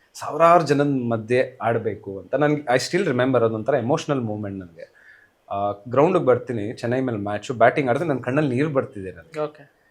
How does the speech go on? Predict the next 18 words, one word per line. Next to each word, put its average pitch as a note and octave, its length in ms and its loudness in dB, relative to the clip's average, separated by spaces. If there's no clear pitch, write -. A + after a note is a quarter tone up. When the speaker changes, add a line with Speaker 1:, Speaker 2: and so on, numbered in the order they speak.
Speaker 1:
ಒಂಥರ F3+ 200 0
ಎಮೋಷನಲ್ E3 720 4
ಆಗ್ಬಿಟ್ಟೆ A#2 340 4
ನಾನು. - 380 -8
ಇದೇ D3+ 180 2
ಅಲ್ವಾ D#3+ 220 6
ನಾನು B2 160 0
ಆಸೆ C3 260 2
ಪಟ್ಟಿದ್ದು? A2 800 -4
ಮುನ್-, C#3+ 320 0
ನೋಡಿ, E3+ 200 6
ಯಾವಾಗ್ಲೂ E3 320 6
ನನಗೆ D3 240 6
ಅವಾಗ D3 240 8
ಏನ್ C#3+ 140 2
ಅನ್ಸ್ತು C3+ 280 -4
ಅಂದ್ರೆ, G2+ 320 -10
ನೀವ್ B2+ 240 -8